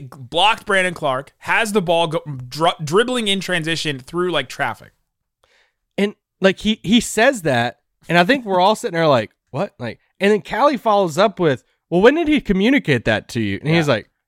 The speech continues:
Speaker 2: "I, I work as we're coming down the floor." Like, "What? Look, how, how do you, <laughs> how does this even work?"
Speaker 1: <laughs>
Speaker 2: Oh man, it's just,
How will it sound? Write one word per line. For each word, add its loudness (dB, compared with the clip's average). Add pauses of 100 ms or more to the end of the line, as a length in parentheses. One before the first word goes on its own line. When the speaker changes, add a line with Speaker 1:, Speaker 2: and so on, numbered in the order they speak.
(160)
Speaker 2:
"I, 0 (340)
I 0
work 0 (100)
as 0
we're 0
coming 4
down 2
the -4
floor." -2
Like, -10 (380)
"What? 6 (460)
Look, -10
how, -2
how 4
do 4
you, 0 (320)
<laughs> -8
how 2
does 0
this -4
even 0
work?" 2
Speaker 1:
<laughs> -8 (800)
Speaker 2:
Oh 2
man, -2
it's 2
just, 0